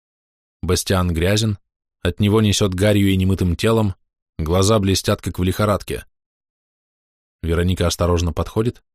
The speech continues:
тихонько здоровается и прислушивается к разговору.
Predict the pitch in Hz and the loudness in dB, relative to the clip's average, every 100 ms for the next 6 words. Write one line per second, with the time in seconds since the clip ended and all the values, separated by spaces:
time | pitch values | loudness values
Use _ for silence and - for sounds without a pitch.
0 | _ - - 104 98 95 82 104 104 98 | _ -8 -2 -2 0 -2 0 2 2 0
1 | - 90 90 - 101 - 92 - 92 95 | 0 -2 0 -2 -2 -2 -2 -4 -4 -4
2 | 92 107 92 78 | -2 -2 -2 -6